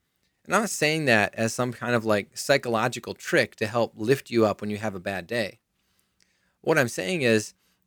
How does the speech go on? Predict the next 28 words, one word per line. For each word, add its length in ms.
if 140
you 100
read 220
the 80
pattern 480
of 100
Scripture, 540
if 200
you, 280
for 140
example, 420
especially 400
in 80
the 80
Psalms, 480
if 160
you 80
read 180
the 60
pattern 380
of 80
Scripture, 480
you'll 140
find 360
that 140
often 380
the 80
psalmist 600